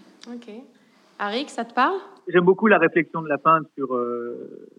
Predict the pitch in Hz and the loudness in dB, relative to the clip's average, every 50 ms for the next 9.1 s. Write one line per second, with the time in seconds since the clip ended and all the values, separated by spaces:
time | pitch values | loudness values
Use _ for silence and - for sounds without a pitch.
0 | - - 131 _ _ _ _ 139 135 123 127 135 131 131 131 127 127 _ 147 143 | -20 -20 -20 _ _ _ _ -4 -2 0 2 0 2 2 0 -2 -2 _ 0 0
1 | 143 139 131 123 123 123 123 123 131 127 123 113 - _ 139 131 127 127 131 135 | 0 2 0 0 0 0 -2 -4 -4 -4 -6 -6 -6 _ -14 -4 -2 0 0 0
2 | 131 123 120 120 117 117 117 117 - _ _ _ _ _ _ _ _ _ _ - | 0 -4 -6 -6 -8 -10 -12 -14 -16 _ _ _ _ _ _ _ _ _ _ -20
3 | 113 113 113 113 110 110 110 113 110 _ _ _ _ _ _ _ _ _ _ _ | -20 -18 -18 -18 -20 -20 -20 -20 -20 _ _ _ _ _ _ _ _ _ _ _
4 | _ _ _ _ _ _ _ _ _ _ _ _ _ _ _ _ _ _ - 214 | _ _ _ _ _ _ _ _ _ _ _ _ _ _ _ _ _ _ -20 -20
5 | _ _ _ 123 131 - 135 - - - - - 147 147 143 139 156 156 147 135 | _ _ _ -10 -8 -4 -4 -4 -4 -6 -4 0 2 2 2 0 0 -2 -2 -2
6 | - _ - 139 143 143 135 131 123 123 135 135 131 - 127 123 113 - 120 123 | -2 _ -6 -4 -4 -2 0 -2 -2 -2 -4 -6 -6 -6 -8 -8 -8 -6 -8 -8
7 | 127 123 117 - 120 113 _ _ 120 123 139 143 - _ _ _ _ _ _ _ | -6 -8 -8 -10 -12 -14 _ _ -6 -6 -6 -6 -8 _ _ _ _ _ _ _
8 | _ - 120 117 117 117 113 110 110 113 113 _ 120 117 117 117 120 117 117 117 | _ -12 -10 -10 -10 -10 -10 -12 -14 -16 -12 _ -10 -10 -8 -10 -10 -10 -10 -12
9 | 113 110 | -14 -14